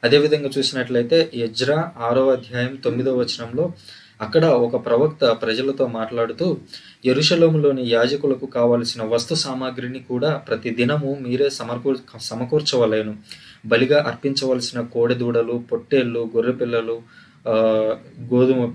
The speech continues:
ధాన్యము, ఉప్పు, ద్రాక్ష రసము వంటి వాటిని కూడా మీరే సరఫరా చేయవలెను అంటూ పాత నిబంధనలో దేవుడు చేసుకున్న ఒడంబడికలో ఉప్పు ప్రస్తావనను దేవాలయం కూల్చి తర్వాత నిర్మించిన తర్వాత రెండవసారి కూడా ఈ ప్రస్తావన తీసుకొని వచ్చారు.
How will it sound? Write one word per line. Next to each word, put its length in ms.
ధాన్యము, 400
ఉప్పు, 600
ద్రాక్ష 360
రసము 420
వంటి 240
వాటిని 380
కూడా 200
మీరే 320
సరఫరా 480
చేయవలెను 600
అంటూ 300
పాత 340
నిబంధనలో 540
దేవుడు 360
చేసుకున్న 460
ఒడంబడికలో 760
ఉప్పు 200
ప్రస్తావనను 880
దేవాలయం 640
కూల్చి 460
తర్వాత 380
నిర్మించిన 580
తర్వాత 380
రెండవసారి 680
కూడా 360
ఈ 80
ప్రస్తావన 540
తీసుకొని 340
వచ్చారు. 440